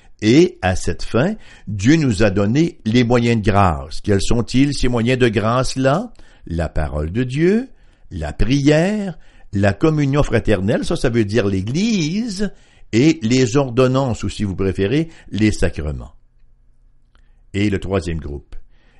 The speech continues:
il y a finalement ceux qui ont supposément déjà cru,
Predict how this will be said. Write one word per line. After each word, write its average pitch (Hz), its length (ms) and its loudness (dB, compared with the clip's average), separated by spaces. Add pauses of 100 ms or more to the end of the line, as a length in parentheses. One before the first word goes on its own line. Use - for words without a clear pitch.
il 98 140 -2
y 107 60 0
a 110 60 2
finalement 123 520 -2
ceux 143 200 -2
qui 104 240 -4
ont 104 140 -4 (480)
supposément 127 920 2
déjà 95 320 -2
cru, - 380 -8